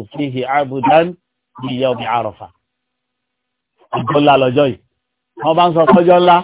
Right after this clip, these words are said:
ọjọ́ Àràfà ni. Ẹ rí. Wọ́n ní kò síjọ́ kan ó já sí pé Allah tabaraka wa ta'ala yóò tú okùn náà kúrò lọ́rùn ẹrú lọ́pọ̀lọpọ̀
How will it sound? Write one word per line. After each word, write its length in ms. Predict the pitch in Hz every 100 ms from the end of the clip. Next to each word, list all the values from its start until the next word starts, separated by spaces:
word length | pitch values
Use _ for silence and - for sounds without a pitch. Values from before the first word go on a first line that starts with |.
| - _ _ _ _ -
ọjọ́ 240 | 127 156
Àràfà 320 | 143 107 110
ni. 120 | 104 101 _ _ _ _ _ _ _ _
Ẹ 240 | - 135 127
rí. 120 | 127 123 _ _ _ _ -
Wọ́n 140 | - 151
ní 60 | 156
kò 160 | 156 139
síjọ́ 420 | - 214 208 226
kan 220 | - 160 - _ _ _ _ _ _ _ _ _ _ _ _ _ _ -
ó 120 | 220
já 160 | 208 220
sí 120 | 208 220
pé 160 | 220 220
Allah 420 | 220 170 180 208 180
tabaraka 480 | 226 185 196 170
wa 80 | 151
ta'ala 480 | 123 139 151 170 175 180 _ _ _ _ _ _ _ _ _ _ _ _ _ -
yóò 240 | 147 214 214 -
tú 160 | - 165 175 175
okùn 340 | 160 139 151
náà 160 | 165 180
kúrò 280 | 170 185 156
lọ́rùn 380 | 143 160 165 160
ẹrú 260 | 147 147 165
lọ́pọ̀lọpọ̀ 720 | 165 147 139 127 120 -